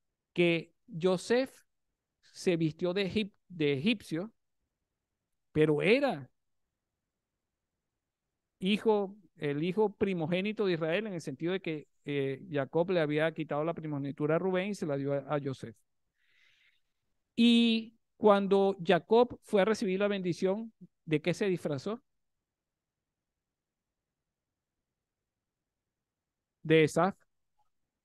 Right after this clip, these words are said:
Se disfrazó de Esaf. Esaf, el desen-, tuvo como hijo, uno de sus hijos,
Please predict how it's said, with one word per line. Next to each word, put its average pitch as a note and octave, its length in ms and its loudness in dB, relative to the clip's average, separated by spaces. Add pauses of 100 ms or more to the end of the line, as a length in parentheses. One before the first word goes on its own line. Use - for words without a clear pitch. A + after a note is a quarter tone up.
(1080)
Se G3 240 4
disfrazó G#3 640 4
de A3 100 6
Esaf. D3+ 340 0 (1500)
Esaf, A#3+ 640 4 (920)
el E3+ 160 0
desen-, F3+ 500 0
tuvo A3 280 2
como G3 300 -2
hijo, F3+ 440 0 (420)
uno E3+ 180 -4
de G3+ 80 -2
sus F3 200 -4
hijos, F#3+ 240 -2